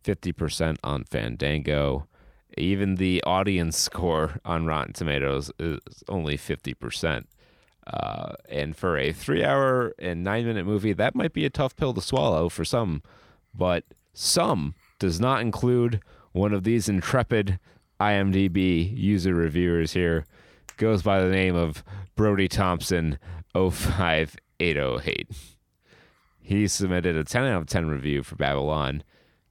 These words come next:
calling it one for the ages, submitted Christmas Eve of this year.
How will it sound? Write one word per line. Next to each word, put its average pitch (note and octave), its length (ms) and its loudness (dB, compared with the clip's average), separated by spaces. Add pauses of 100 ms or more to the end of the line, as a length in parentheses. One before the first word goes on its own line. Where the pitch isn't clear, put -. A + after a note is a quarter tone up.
(120)
calling E2 320 0
it D2+ 220 -2 (320)
one A2+ 400 2
for D#3+ 160 -2
the C#3+ 200 2
ages, D#2+ 420 0
submitted G#2 420 0
Christmas - 420 0
Eve C3 460 -2
of C#2+ 120 -12
this D#2 220 -4
year. D2 280 -4